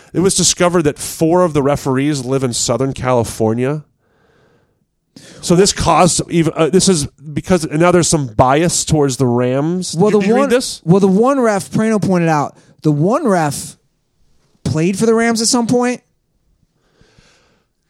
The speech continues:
Speaker 1: No, I don't, I don't know about this. All I know is that the article came out today saying that there are four referees,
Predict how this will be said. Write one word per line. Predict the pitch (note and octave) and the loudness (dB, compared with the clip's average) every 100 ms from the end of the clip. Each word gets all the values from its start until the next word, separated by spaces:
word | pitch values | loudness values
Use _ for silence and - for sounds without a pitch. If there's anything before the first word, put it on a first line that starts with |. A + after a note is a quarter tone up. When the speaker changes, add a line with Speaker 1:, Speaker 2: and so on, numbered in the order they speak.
| _ _ _ | _ _ _
Speaker 1:
No, | F3+ F3+ | 0 2
I | G#3 | 2
don't, | F3 | 4
I | F#3 | 2
don't | A3+ | 4
know | G3 | 2
about | E3 C#3+ - | 2 0 0
this. | A2 - | -4 -2
All | B2 G#3+ | 2 2
I | |
know | G#3+ G3 | 4 2
is | D3 | 2
that | C3+ A2 | -2 -4
the | C3 C#3 | -4 -4
article | A#2+ D#3 G3 F#3 | 0 0 -2 -2
came | F#3 E3 | 0 0
out | D3 | 0
today | C#3 C3 | 0 0
saying | D3+ B2+ | 0 0
that | A2+ | 0
there | A#2 | -2
are | |
four | G#2 - - D#3+ F#3 | -2 -6 -2 2 2
referees, | D#3+ C#3+ - A#2+ A2+ F2+ D2 D#2 - | 2 0 -2 -2 -2 -4 -8 -8 -10